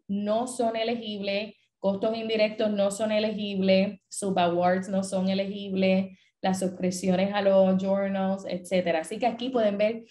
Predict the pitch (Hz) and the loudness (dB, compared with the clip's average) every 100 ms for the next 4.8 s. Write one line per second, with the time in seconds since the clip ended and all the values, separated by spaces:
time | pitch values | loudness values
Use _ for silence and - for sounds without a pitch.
0 | _ _ 220 214 214 208 220 262 277 269 | _ _ -2 2 2 2 0 2 2 2
1 | 226 214 190 180 185 208 208 202 226 202 | -2 0 0 2 4 4 2 0 -4 -2
2 | 208 208 220 208 226 214 233 220 240 269 | -2 -2 -6 -2 -2 -2 -8 -6 -4 -4
3 | 339 - 233 285 302 285 311 311 262 220 | -4 0 2 2 2 2 2 0 0 0
4 | 214 220 208 196 208 202 202 - | 2 2 0 -6 0 0 0 -8